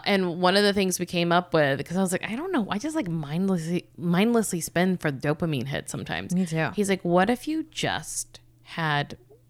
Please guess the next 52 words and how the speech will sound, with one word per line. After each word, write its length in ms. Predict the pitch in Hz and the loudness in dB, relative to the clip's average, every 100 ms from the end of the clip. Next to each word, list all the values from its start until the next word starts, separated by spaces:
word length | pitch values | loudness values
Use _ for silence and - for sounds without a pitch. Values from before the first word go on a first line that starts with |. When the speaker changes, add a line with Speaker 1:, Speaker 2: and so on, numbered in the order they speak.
| _ | _
Speaker 1:
you 100 | 170 | -4
picked 260 | - - 170 | -2 -2 -4
one 240 | 170 180 | -4 -2
day 220 | 190 170 | 0 0
a 60 | 151 | 0
week 240 | 143 - | -4 -4
and 120 | 147 | -4
that 160 | 147 - | -4 -4
was 140 | 160 | -6
the 160 | - 151 | -6 -6
only 240 | 151 170 170 | -4 -2 -2
day 120 | 156 | -2
you 120 | 151 | -2
could 180 | 156 139 | -4 -4
shop, 440 | - 143 - - - - - _ | -2 -2 -2 -6 -20 -20 -20 _
including 540 | 175 170 208 196 180 165 | -4 0 2 4 4 0
research?" 600 | 156 - - - - - - - | -2 -6 -8 -8 -10 -12 -14 -2
Speaker 2:
Wow. 1400 | 160 156 190 254 254 226 202 185 175 160 151 139 131 127 | 2 8 10 12 12 12 12 10 10 8 6 4 2 2
I 100 | 165 | 4
love 460 | 175 165 175 349 - | 6 6 8 6 6
that. 460 | 240 170 135 131 - | 8 8 8 6 6
Speaker 1:
So 160 | 185 | 6
I'm 200 | 135 180 | 6 4
trying 360 | 175 196 170 175 | 2 2 2 2
that 180 | 143 92 | 2 0
out. 340 | 87 65 - - 254 277 | -2 -4 -10 -6 -4 -4
Speaker 2:
<gasps> 260 | 240 185 | -6 2
That's, 260 | 190 214 - | 6 6 6
like, 160 | 240 220 | 4 4
a 60 | |
thing 300 | 196 202 185 | 2 2 4
I 140 | 170 170 | 4 2
saw 180 | - 135 | 2 2
on 120 | 180 | 2
TikTok 440 | 180 - 135 139 - | 0 0 0 2 0
that's 200 | 143 151 | 0 2
about, 360 | 151 139 - | 4 4 4
like, 220 | 147 143 | 0 0
anxiety 640 | 139 147 139 131 139 139 131 | -2 -2 0 2 2 0 -2
and 180 | 131 131 | -2 2
worrying, 600 | 139 135 110 69 80 85 | 4 4 2 -2 -6 -2
where 140 | 151 | 2
you, 300 | 147 139 135 | 2 2 0
th-, 200 | - 147 | 0 -2
have 120 | 143 151 | 2 0
you 80 | |
seen 200 | 143 147 | 0 -2
this 140 | 143 143 | -2 -2
one? 140 | 139 | -2
That's 180 | 139 196 | -2 2
like, 140 | - - | 2 2
Speaker 1:
Mm-mm. 300 | 175 160 | 0 0